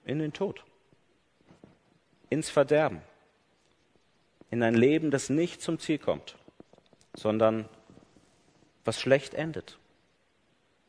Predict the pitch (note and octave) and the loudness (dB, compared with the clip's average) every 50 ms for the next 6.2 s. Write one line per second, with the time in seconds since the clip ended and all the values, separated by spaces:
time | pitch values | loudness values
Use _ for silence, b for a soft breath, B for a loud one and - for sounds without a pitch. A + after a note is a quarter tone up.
0 | _ _ _ _ _ _ _ _ _ - - _ _ _ _ _ _ - F#2 F#2+ | _ _ _ _ _ _ _ _ _ -20 -20 _ _ _ _ _ _ -14 -14 -6
1 | - A#2+ C#3 D3 D3 D3 - - - D#3+ F3 A3+ G3+ - - D3 C#3+ D3 C#3+ - | -2 -2 -2 0 0 -2 -2 2 2 2 4 4 2 0 0 2 2 2 2 2
2 | - C#3 D#3+ F3 F3 E3+ D#3 - - D#3 D3+ D3+ D3 D3+ D3 - - - _ _ | 2 0 0 2 0 -2 -4 -2 0 2 2 2 0 -4 -8 -10 -16 -20 _ _
3 | _ _ _ _ _ _ _ _ _ _ _ - A2+ B2 C3+ E3 - - - F2+ | _ _ _ _ _ _ _ _ _ _ _ 0 2 4 4 4 4 2 -2 -6
4 | - D#2 - - _ _ _ _ _ _ _ _ _ _ _ _ - A#2+ G#2+ - | -6 -8 -10 -16 _ _ _ _ _ _ _ _ _ _ _ _ -4 -2 -2 -2
5 | G2+ - - D#2+ F#2 E2+ F2 E2+ D#2 - - - E2+ - - D#2 D2+ D#2 - - | -2 -4 -4 -8 -10 -8 -10 -10 -10 -10 -12 -14 -16 -14 -14 -14 -14 -14 -14 -16
6 | - - - | -16 -18 -18